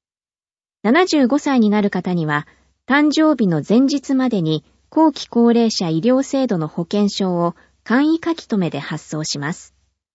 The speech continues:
七十五歳の誕生日以降は、新しい保険証を病院などの窓口に提示してください。保険料額の通知。保険料額決定通知書と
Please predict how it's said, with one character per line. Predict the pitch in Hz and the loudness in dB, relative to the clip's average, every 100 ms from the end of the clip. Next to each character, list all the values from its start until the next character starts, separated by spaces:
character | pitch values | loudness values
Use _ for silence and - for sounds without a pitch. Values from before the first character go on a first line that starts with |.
| _ _ _ _ _ 196 | _ _ _ _ _ 0
七 | 240 339 | 2 2
十 | 311 269 | 2 2
五 | 269 | 2
歳 | 277 262 226 | 0 0 2
の | 190 | 0
誕 | 220 233 262 | 0 2 2
生 | 269 262 | 2 0
日 | 247 254 | 0 0
以 | |
降 | 226 190 | 0 0
は、 | 165 165 - _ _ 190 | 0 -2 -6 _ _ -4
新 | 190 311 330 | 0 0 0
し | - 370 | 0 0
い | |
保 | 277 170 | 0 -4
険 | - 202 | -2 -2
証 | 202 196 175 | 0 -2 -2
を | 170 170 _ _ _ 202 | -2 -4 _ _ _ 4
病 | 247 285 | 4 4
院 | 285 277 | 2 2
な | 277 | 0
ど | 233 | 0
の | 175 | -2
窓 | 160 175 214 | -2 0 0
口 | 196 165 | 0 -4
に | 151 | -6
提 | - 160 | -4 -4
示 | 156 | -4
し | - | -6
て | 165 | -8
く | 156 | -8
だ | 160 | -8
さ | - 160 | -8 -10
い。 | - _ _ _ _ _ _ _ _ _ _ _ _ _ _ _ _ _ | -10 _ _ _ _ _ _ _ _ _ _ _ _ _ _ _ _ _
保 | - 202 | -2 0
険 | 320 330 330 | 2 2 4
料 | 339 294 | 4 2
額 | 233 - | 0 -2
の | 151 | -4
通 | 147 - 165 | -4 -4 -6
知。 | - 151 - _ _ _ _ _ _ _ _ _ - | -4 -8 -8 _ _ _ _ _ _ _ _ _ -6
保 | 202 | -2
険 | 294 294 | 0 0
料 | 285 285 | 2 2
額 | 214 175 - | 2 -4 -8
決 | - 190 | -4 -4
定 | - 269 269 | -2 -2 -2
通 | 262 262 | -2 -2
知 | - | -2
書 | - 240 | -2 -2
と | 190 170 | -2 -4